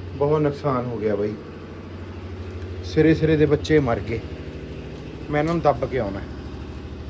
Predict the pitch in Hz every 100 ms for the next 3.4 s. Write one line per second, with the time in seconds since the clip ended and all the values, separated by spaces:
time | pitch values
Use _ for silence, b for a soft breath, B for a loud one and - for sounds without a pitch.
0 | - - - - 139 135 127 - 123 -
1 | - 151 - - - - - - - -
2 | 135 - 151 143 139 135 131 127 120 113
3 | 95 92 113